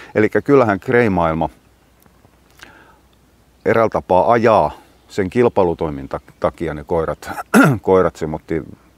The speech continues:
veitten terälle. Ollaan niin kuin millin päässä siitä, että paukahtaa ongelmia. Ja siitähän greyhoundien ylirasitusongelmat johtuu.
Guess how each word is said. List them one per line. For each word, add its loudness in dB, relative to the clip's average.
veitten -4
terälle. -4
Ollaan 2
niin -4
kuin -4
millin 2
päässä -4
siitä, -6
että -10
paukahtaa -4
ongelmia. -6
Ja -6
siitähän -4
greyhoundien -2
ylirasitusongelmat -4
johtuu. -8